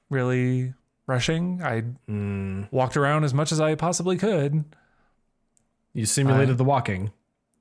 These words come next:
Speaker 1: I found the, the Blair Witch reference in the woods.
Speaker 2: Oh, good.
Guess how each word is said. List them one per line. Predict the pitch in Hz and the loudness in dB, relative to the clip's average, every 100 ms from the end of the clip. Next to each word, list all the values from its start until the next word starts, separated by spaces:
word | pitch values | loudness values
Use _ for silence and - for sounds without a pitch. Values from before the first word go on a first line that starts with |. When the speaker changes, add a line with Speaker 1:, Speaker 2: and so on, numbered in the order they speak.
| _ | _
Speaker 1:
I | 131 | -6
found | 110 123 135 147 | -2 0 2 2
the, | 160 170 | 2 0
the | 156 147 | 0 0
Blair | 160 170 | 2 4
Witch | 175 202 | 2 0
reference | 143 120 135 123 123 | 0 -2 0 -2 0
in | 135 | 0
the | |
woods. | 156 196 156 143 139 - - - _ _ - | 2 2 2 0 -2 -4 -6 -14 _ _ -6
Speaker 2:
Oh, | 120 135 | 0 2
good. | 127 139 123 110 | 2 2 2 0